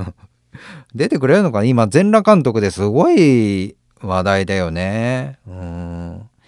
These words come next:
あんな、あんなね、すごい方がね、えー、この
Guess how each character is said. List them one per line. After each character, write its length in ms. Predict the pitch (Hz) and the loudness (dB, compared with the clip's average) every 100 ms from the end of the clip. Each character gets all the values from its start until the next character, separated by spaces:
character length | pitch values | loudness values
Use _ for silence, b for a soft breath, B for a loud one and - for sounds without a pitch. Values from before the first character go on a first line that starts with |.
| b b b b - | b b b b -10
あ 60 | 98 | -8
ん 140 | 95 | -6
な、 440 | 95 95 95 104 - _ _ _ | -4 -4 -6 -8 -12 _ _ _
あ 200 | _ - | _ -10
ん 100 | 95 | -6
な 500 | 95 95 95 98 98 123 | -4 -4 -4 -4 -6 -8
ね、 240 | 113 120 | -6 -6
す 180 | 113 - | -6 -8
ご 160 | 92 90 | -6 -6
い 160 | 82 _ _ | -8 _ _
方 320 | - 87 92 85 | -12 -8 -6 -6
が 120 | 82 | -6
ね、 240 | 95 113 _ b b b b - | -8 -10 _ b b b b -14
え 800 | 92 85 85 85 85 92 107 _ | -12 -10 -10 -12 -12 -16 -20 _
ー、 40 | _ | _
こ 160 | - 82 | -14 -10
の 340 | 80 82 101 | -8 -10 -12